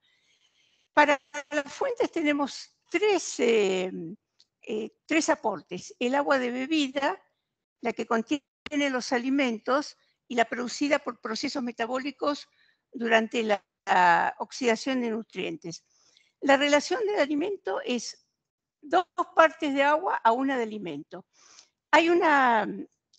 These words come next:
<clears throat> una premisa que es muy importante y que es que para comer hay que beber. O sea, el ave para poder, eh, digerir y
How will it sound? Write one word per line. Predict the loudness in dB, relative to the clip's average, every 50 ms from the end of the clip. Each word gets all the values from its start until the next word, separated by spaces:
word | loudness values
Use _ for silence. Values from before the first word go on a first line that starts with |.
| _ _ _ _ _ -14 -14 -14 _ _ -6
<clears throat> | -4 -2 -2 -2 -4 -4
una | -2 0 0 0 0
premisa | -2 -2 -4 -2 -2 -2 0 0 0 0
que | 0 -2
es | -4
muy | -2 0 0
importante | 0 0 0 -2 -4 -2 -2 0 0 0 0 -2 -4 -4 -4 -4 -6 _ _ _ -20 _ _
y | -16 -12
que | -6 0 0 0
es | 0 0 -4 -10 _ _ _ _ _ _
que | -6 -4
para | -2 2 2 4 4 4 4 2 0 _ _ _ _ _ _ _
comer | 0 0 2 4 6 6 6 6 4 -4 -8 -10 _ _ _ _ 0
hay | 0 0 0
que | 0 -4 -4
beber. | -2 -2 -4 -4 -6 -8 -10 -12 -16 -20 _ _ _ _ _ _
O | -16 -12
sea, | -6 -2 0 0 0 0 -2
el | -2 2 4
ave | 6 6 6 4 2 -4
para | -2 0 2 2 2 0 -6 -6 -2
poder, | 0 2 4 4 4 4 2 -2 -6
eh, | -4 -2 -2 -2 -2 -4 -6 _ _ _ _ _ _ _ _ _ _ _ _ _ -12 -8
digerir | -4 -4 -4 -4 -2 -2 -2 0 0 0 -2 -2 -4 -6 -12 -12
y | -10 -8 -6 -6 -8